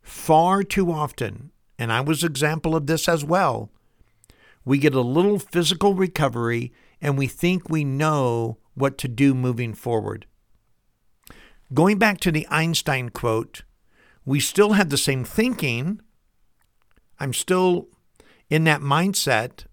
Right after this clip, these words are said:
just because I have a little physical sobriety. Remember, we, we feel a man unthinking who thinks sobriety is enough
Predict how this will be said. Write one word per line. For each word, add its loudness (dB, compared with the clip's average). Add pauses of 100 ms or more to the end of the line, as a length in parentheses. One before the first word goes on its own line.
just -2
because -2
I 4
have 4
a 4
little 2
physical -4
sobriety. 0 (420)
Remember, 2 (640)
we, 6
we 0
feel 2
a 2
man 0
unthinking -2 (560)
who -2
thinks -2
sobriety 2
is -4
enough -4